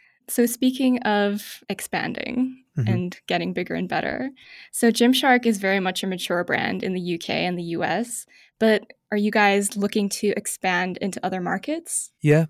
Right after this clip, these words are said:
Speaker 2: absolutely. And we have some key focuses like Germany and Australia.
Speaker 1: Mm-hmm.
Speaker 2: A intern was recently doing a piece of work, I'm not sure what it was, and wanted to know, when did Gymshark enter the U S A? Somebody suggested to them,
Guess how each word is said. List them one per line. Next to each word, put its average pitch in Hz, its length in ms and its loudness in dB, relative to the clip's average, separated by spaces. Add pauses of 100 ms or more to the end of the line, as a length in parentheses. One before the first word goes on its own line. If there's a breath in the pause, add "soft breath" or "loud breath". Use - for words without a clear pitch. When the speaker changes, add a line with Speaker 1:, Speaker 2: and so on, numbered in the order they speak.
Speaker 2:
absolutely. 151 440 2
And 170 180 2 (260)
we 151 120 0
have 175 160 4
some 170 160 2
key 139 280 0
focuses 143 540 0
like 113 160 -2
Germany 117 460 -2
and 107 80 -2
Australia. 113 560 2 (120)
Speaker 1:
Mm-hmm. 202 220 -4 (340)
Speaker 2:
A 135 640 4
intern 120 840 4
was 120 180 -2
recently 120 640 0 (160)
doing 131 200 2
a 123 40 -2
piece 120 160 -2
of 117 60 -2
work, 107 200 0
I'm 123 40 -2
not 131 100 0
sure 123 140 -2
what 113 100 0
it - 60 -6
was, 101 420 -2 (160)
and 107 300 -2 (100)
wanted 127 280 2
to 123 80 0
know, 104 220 0
when 113 280 0
did 117 140 -4
Gymshark 110 500 0
enter 113 200 0
the 104 120 -4
U 104 140 0
S 104 120 0
A? 123 260 2 (280 soft breath)
Somebody 131 360 2
suggested 113 420 0
to 113 100 -2
them, 101 200 -2